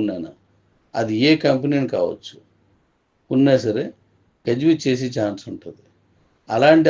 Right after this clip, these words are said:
అవకాశం నేను తీసుకోలేను, మీరు తీసుకోలేరని నేను భావిస్తున్నాను. ఎందుకంటే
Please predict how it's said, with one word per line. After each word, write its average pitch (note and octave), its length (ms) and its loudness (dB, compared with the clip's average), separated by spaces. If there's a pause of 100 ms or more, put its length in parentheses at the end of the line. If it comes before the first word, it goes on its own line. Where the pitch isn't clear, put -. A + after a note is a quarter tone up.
అవకాశం C3 680 -2 (300)
నేను A2+ 160 -2 (100)
తీసుకోలేను, C#3 680 0 (640)
మీరు F#3+ 240 8 (120)
తీసుకోలేరని C#3 760 2
నేను A#2+ 120 -2 (100)
భావిస్తున్నాను. F#2+ 640 -8
ఎందుకంటే G#2+ 580 -4